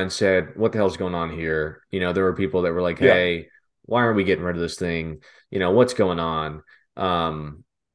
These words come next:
Speaker 1: and, and then, of course, once it gets, the, the whole thing was like, "Hey, we can't, we can't get rid of it now, because then it could create a safety hazard for people that are, you know, below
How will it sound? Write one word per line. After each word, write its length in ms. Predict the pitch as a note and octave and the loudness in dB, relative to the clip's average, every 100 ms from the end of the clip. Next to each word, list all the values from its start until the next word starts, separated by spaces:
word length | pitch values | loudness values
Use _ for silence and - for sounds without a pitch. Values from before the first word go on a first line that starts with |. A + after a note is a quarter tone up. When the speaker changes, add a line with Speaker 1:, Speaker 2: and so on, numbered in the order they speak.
| _ _ _ _ - | _ _ _ _ 0
Speaker 1:
and, 160 | C#3 C3 | 2 4
and 180 | B2+ | 4
then, 140 | C#3 C3+ | 6 6
of 80 | C3 | 6
course, 280 | C3 A#2 | 4 4
once 200 | B2 B2+ | 0 2
it 60 | B2+ | 2
gets, 300 | A#2+ A#2+ - - - A#2+ | 2 0 -6 -18 -20 -4
the, 240 | A2+ A2+ | -2 0
the 180 | G#2 G#2 | 0 4
whole 160 | B2 | 4
thing 180 | A#2+ A2 | 4 2
was 140 | A2 G#2 | 2 0
like, 160 | G2 | 0
"Hey, 160 | A2 G#2 | 0 0
we 120 | G2 | -2
can't, 360 | - A#2+ A2 G#2+ | -4 -6 -4 -6
we 100 | A2+ | -4
can't 340 | C#3 B2+ - _ _ - | -2 -2 -2 _ _ -4
get 200 | A2 G2+ | -2 0
rid 180 | G2+ G#2 | 2 2
of 80 | F#2+ | 2
it 160 | F#2+ | -2
now, 640 | G#2 B2 A#2+ F#2 E2 E2 F2+ | 0 2 2 2 0 -2 -4
because 240 | G#2 G2+ G2 | -2 -2 -2
then 100 | G2+ | -4
it 100 | G2 | -2
could 180 | G2 E2+ | -4 -4
create 460 | - F#2+ F2+ D2+ _ _ _ _ - | -2 0 0 -4 _ _ _ _ -10
a 80 | F2 | -10
safety 480 | - C#3 B2+ G#2+ | 2 4 4 2
hazard 440 | E2+ D#2+ E2+ F2+ E2 | -2 -2 -2 -4 -4
for 120 | F2 | -6
people 320 | G2 F#2 F2+ | -4 -2 0
that 280 | E2+ D#2+ D2+ - - _ - | 0 0 -2 -10 -20 _ -4
are, 640 | F2+ E2+ E2 E2 E2 - | 0 2 2 2 -2 -10
you 100 | F#2 | -6
know, 80 | F2 | -4
below 800 | D#2 G2+ F#2+ G2 F#2 E2+ E2+ | 2 4 6 4 4 2 -2